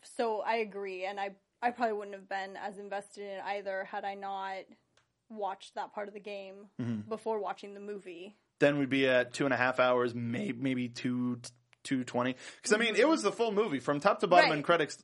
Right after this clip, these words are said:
Speaker 2: credits, like with Japanese films, they kept going.
Speaker 1: Mm-hmm.
Speaker 2: They had a fun little,
Speaker 1: <laughs>
Speaker 2: uh, side story from the games, uh,
Speaker 1: Yeah.
Speaker 2: that, that showed how much of a fanboy Edgeworth was. Now they switched it because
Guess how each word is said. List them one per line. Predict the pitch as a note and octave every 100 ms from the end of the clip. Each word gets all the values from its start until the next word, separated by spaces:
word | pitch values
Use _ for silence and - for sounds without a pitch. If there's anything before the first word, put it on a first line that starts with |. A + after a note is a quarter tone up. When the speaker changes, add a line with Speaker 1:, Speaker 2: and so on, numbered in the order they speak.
| - -
Speaker 2:
credits, | F3+ D#3 -
like | C#3 C#3
with | C#3
Japanese | C#3 C3+ C3
films, | A#2+ E3+ B2+
they | D#3+
kept | F#3+ B3
going. | F#3 D#3+ - - -
Speaker 1:
Mm-hmm. | A3+ G#3+ G3
Speaker 2:
They | E3+
had | F#3+
a | F#3+
fun | F#3+ F3+ F3
little, | E3 D#3+ C#3+ C3+
Speaker 1:
<laughs> |
Speaker 2:
uh, | D3+ C#3+ C#3
side | - D#3 C#3+
story | C#3+ C3+ B2+
from | B2 C#3+ B2+
the |
games, | B2+ C3+ B2+ A#2+ A#2+ - - - - -
uh, |
Speaker 1:
Yeah. | C3 B2 A#2 A#2+ B2
Speaker 2:
that, | C3+ C3 - _
that | C3 C#3 C3
showed | - C3+ B2+
how | C3+
much | C3+ B2
of | A#2+
a |
fanboy | A#2 B2+ B2+ B2 B2 B2 A#2+ A#2+ A#2+ - -
Edgeworth | C3+ B2 B2+ B2
was. | A#2+ A#2+ A#2 - - -
Now |
they | D#3
switched | D#3+ - F#3 A3 -
it | C3+ B2 - _ _ _
because | D#3 D3+ E3 D3 D3 B2 -